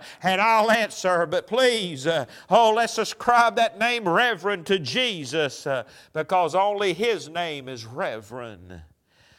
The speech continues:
Oh, look at verse four. It says, "He hath made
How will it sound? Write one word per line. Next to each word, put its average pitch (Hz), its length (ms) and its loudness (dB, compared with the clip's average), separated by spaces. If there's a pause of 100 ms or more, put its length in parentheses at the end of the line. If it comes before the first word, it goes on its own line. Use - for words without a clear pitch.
(140)
Oh, 160 120 2
look 170 200 0
at 117 100 -8
verse 156 260 0
four. 131 580 -2 (1200)
It 127 100 -4
says, 180 340 2
"He 180 160 0
hath 165 220 0
made 143 680 -2